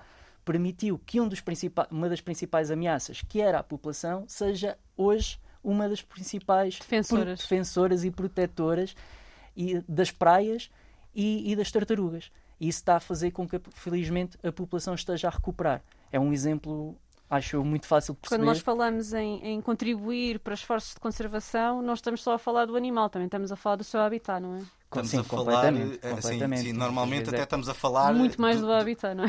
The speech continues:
Speaker 3: do verdadeiro conceito de sustentabilidade,
Speaker 1: Não.
Speaker 3: até inclusive é da parte social. Tu tens, tu tens projetos que envolveram, projetos feitos pelo zoo, por exemplo, eh, ou seja, pelo zoo e pela easa. Neste caso a easa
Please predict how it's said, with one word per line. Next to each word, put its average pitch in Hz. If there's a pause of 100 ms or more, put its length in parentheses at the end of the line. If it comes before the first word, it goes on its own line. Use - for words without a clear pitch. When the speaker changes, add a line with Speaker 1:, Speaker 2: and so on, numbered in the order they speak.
(120)
Speaker 3:
do -
verdadeiro 180
conceito 180
de -
sustentabilidade, 160
Speaker 1:
Não. 123
Speaker 3:
até 156
inclusive 156
é 160
da 151
parte 151
social. 117 (360)
Tu 131
tens, 156
tu 139
tens 156
projetos 147 (320)
que 147
envolveram, 143
projetos 131
feitos 135
pelo 135
zoo, 135
por 143
exemplo, 117
eh, 101
ou 110
seja, 107
pelo 147
zoo 170
e -
pela 175
easa. 123
Neste 120
caso 151
a -
easa 160